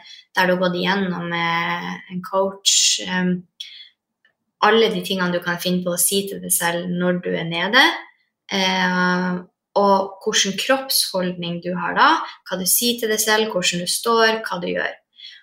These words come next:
På andre siden så skriver du det motsatte. Hva er det motsatte av det?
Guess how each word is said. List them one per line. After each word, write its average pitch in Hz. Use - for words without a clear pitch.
På -
andre 233
siden 196
så 185
skriver 214
du 175
det 175
motsatte. 185
Hva 226
er 214
det 196
motsatte 196
av -
det? -